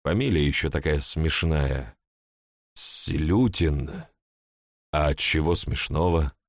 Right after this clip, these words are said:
Странно. В детстве меня она ужасно веселила.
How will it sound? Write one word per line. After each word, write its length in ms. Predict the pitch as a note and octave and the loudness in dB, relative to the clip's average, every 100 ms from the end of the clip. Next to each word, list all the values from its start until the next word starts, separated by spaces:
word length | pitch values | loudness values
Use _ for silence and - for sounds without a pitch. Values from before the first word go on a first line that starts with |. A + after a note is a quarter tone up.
| _ _ _ | _ _ _
Странно. 720 | - - - F2 A#2 F#2+ C#2 - _ _ _ _ _ _ | -6 -4 0 2 2 2 0 -4 _ _ _ _ _ _
В 140 | C2 | -6
детстве 540 | B1+ E2+ G2 - F#2 F#2+ | 0 0 2 0 0 2
меня 340 | F#2+ G2 G2 | 4 4 4
она 160 | F#2 F#2 | 2 2
ужасно 500 | F2+ F#2 F#2+ - E2+ | 2 4 2 2 2
веселила. 800 | E2 D#2+ F2+ E2 C#2+ B1+ - | 2 2 0 2 2 0 -6